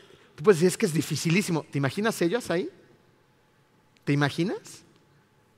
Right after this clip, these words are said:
Porque hay personas que tienen ahí quince, veinte, treinta años encerradas y quieren obedecer al Señor. Están convencidas de que dentro de la cárcel se puede y se debe de predicar la palabra de Dios,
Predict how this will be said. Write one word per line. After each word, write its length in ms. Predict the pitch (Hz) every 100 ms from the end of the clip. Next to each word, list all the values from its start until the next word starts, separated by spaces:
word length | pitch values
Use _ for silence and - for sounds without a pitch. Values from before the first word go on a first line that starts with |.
| _
Porque 180 | 139 190
hay 60 |
personas 280 | 202 180 214
que 120 | 170
tienen 200 | 196 208
ahí 160 | 175 208
quince, 460 | - 190 208 160
veinte, 340 | 143 202 202 143
treinta 480 | - 196 247 196 185
años 300 | 208 214 156
encerradas 800 | 143 - 131 160 175 - - - _ _ _ _ _ _ _ _ _ _ _ _ - _ _
y 80 | 151
quieren 440 | - 151 156 156
obedecer 460 | 147 135 123 - 127
al 100 | 123
Señor. 340 | - 104 90 - _ _ _ _ _ _ _ _ _ _ _ _ _ _ _ _ _ _ _ _ _ _ _ _ _ -
Están 220 | 147 143
convencidas 880 | 156 143 131 - 160 143 - - - _ _
de 120 | 135
que 120 | 127 135
dentro 340 | 160 175 170
de 60 | 151
la 100 | 135
cárcel 480 | 135 127 - 120 - _ _ _
se 160 | - 135
puede 380 | - 160 170
y 20 | 175
se 180 | -
debe 280 | 127 156 165
de 100 | 147
predicar 420 | 127 131 127 147
la 140 | 143 135
palabra 300 | 135 143 139
de 120 | 123
Dios, 360 | 135 147 147